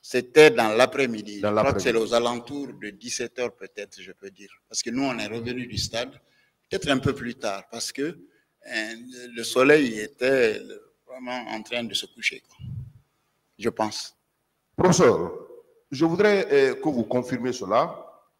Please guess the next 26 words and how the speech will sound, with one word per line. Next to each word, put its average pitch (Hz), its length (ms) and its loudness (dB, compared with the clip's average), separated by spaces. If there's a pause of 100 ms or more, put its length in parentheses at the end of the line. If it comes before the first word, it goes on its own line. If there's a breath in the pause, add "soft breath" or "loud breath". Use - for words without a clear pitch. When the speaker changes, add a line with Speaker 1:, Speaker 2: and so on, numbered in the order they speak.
(260)
Speaker 2:
la 98 120 -8
présence 135 480 0
effective 107 680 -6
des 95 80 -8
militaires 107 560 -6 (1120)
dans 101 140 -4
l'enceinte 120 720 -4 (460)
de 98 360 -6
l'hôpital 107 580 -2
Donka. 95 400 -8
Speaker 1:
Il 127 100 2
n'était 127 200 2
Speaker 2:
Est-ce - 100 6
Speaker 1:
pas 175 140 12
Speaker 2:
que - 40 2
Speaker 1:
dans 123 180 10
l'enceinte. 120 60 6
Speaker 2:
auparavant, 135 500 8 (920)
auparavant, 135 680 6 (920)
quand 156 100 6
il 175 140 4
y 151 60 6
a 127 60 4
des 123 180 -2
questions, 156 680 0
euh, 110 560 -4